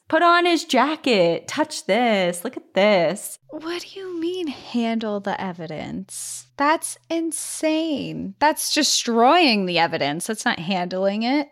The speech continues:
Speaker 1: I know. But in their minds, they're like, "We're done."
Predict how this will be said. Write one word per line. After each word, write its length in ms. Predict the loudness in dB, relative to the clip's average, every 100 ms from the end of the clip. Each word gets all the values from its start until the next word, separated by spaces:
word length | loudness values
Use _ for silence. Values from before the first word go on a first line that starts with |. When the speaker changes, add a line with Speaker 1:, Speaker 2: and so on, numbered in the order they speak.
| 0
Speaker 1:
I 140 | 0
know. 200 | 0 -6 -10 0
But 240 | 0 4
in 140 | 6
their 220 | 6 4 2
minds, 560 | 0 0 -2 -4 -6
they're 220 | 0 2 4
like, 320 | 2 0 -4 _
"We're 260 | -2 2 4
done." 420 | 4 2 0 -8